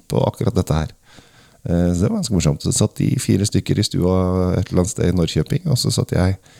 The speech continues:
i kjelleren hjemme hos meg, og så snakket vi med hverandre, og så forklarte jeg, og så videre. Og da kjørte vi da fem forskjellige Chardonnayer fra he-, hele verden,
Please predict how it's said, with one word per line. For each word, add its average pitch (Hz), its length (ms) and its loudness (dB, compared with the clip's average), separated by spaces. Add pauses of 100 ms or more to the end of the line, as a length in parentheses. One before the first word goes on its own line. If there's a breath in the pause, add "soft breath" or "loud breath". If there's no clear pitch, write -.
(120)
i 104 60 -4
kjelleren 87 360 0
hjemme 78 120 0
hos 80 160 -2
meg, 71 180 0
og 69 60 0
så - 160 -6
snakket - 220 -2
vi - 60 0
med - 140 2
hverandre, - 260 0
og 87 100 2
så 101 200 2 (520 loud breath)
forklarte 80 480 -2
jeg, 69 80 2
og 69 140 2
så - 100 -4
videre. 67 180 0
Og 82 60 2
da 90 100 2
kjørte 104 320 0
vi 85 80 2
da 78 120 2 (300)
fem 76 460 0
forskjellige 67 560 0 (920 soft breath)
Chardonnayer 117 720 0
fra 127 220 0 (100)
he-, 80 140 0 (100)
hele 95 320 4
verden, 80 380 0